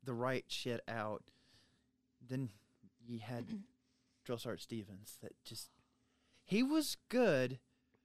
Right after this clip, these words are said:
Speaker 2: He was, like, Special Forces, so he did not give a fuck. <laughs>
Speaker 1: But you wanna talk about a man that does a thousand-yard stare at everybody?
Speaker 2: For real. It's okay. You can stare at me all day.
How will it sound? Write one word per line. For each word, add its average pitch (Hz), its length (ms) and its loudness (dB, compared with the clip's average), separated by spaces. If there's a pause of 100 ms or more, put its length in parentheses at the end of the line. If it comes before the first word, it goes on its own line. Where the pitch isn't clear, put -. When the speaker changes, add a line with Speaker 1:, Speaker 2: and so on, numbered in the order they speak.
(120)
Speaker 2:
He 233 80 -18
was, 247 160 -4
like, 214 160 2
Special 214 400 -2
Forces, 180 440 0
so 175 80 -2
he 196 120 0
did 190 140 0
not 180 240 -2
give 175 240 -4
a 156 180 -8 (260)
fuck. 175 180 -2 (500)
<laughs> 214 80 -14 (400)
Speaker 1:
But 147 280 0
you 156 160 -2
wanna 220 200 2
talk 202 320 -2
about 165 280 2
a - 20 2
man 160 320 0
that - 180 -4
does 143 220 -2
a 135 60 -6
thousand-yard 147 680 -2
stare 139 320 -2
at - 60 -4 (100)
everybody? 165 680 -2 (400)
Speaker 2:
For 165 80 -8
real. 170 680 -12
It's 202 120 -2
okay. 247 220 0
You 220 60 0
can 254 80 -4
stare 208 200 -2
at 196 40 -2
me 196 120 0
all 190 120 -2
day. 202 240 -4